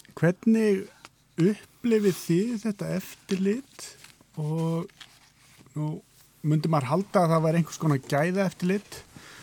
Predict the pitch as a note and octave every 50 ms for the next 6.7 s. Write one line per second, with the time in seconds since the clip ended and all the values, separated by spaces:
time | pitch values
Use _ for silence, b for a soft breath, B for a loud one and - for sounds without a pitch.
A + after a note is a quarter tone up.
0 | B B B B B B B - C3+ B2+ D3+ D3+ D3+ D#3+ F3+ F#3 - - - G#3+
1 | G3+ G3+ G3 F3+ F3+ F3 D#3 - G3+ G3+ G#3+ G3+ D#3+ - F#3 F3+ F3+ - - -
2 | - - - _ _ - G3 - - - - - D#3+ E3 F3+ E3 - - - -
3 | F3+ F#3 F#3+ F#3+ E3+ - - _ _ - - F3+ F#3 - - - - F3+ D#3 -
4 | C3+ C3+ D3+ F#3 G#3+ G#3 - G3 F#3 - - F#3 F3 F3 E3+ E3+ E3+ F3+ F#3 F3+
5 | - - F3+ F3 F3+ F#3 F3 E3 - - E3 D#3+ D#3+ - - D#3 F#3 G#3+ - -
6 | - A#3 G#3+ G3+ G#3+ G3+ F#3 E3+ - - - E3+ - -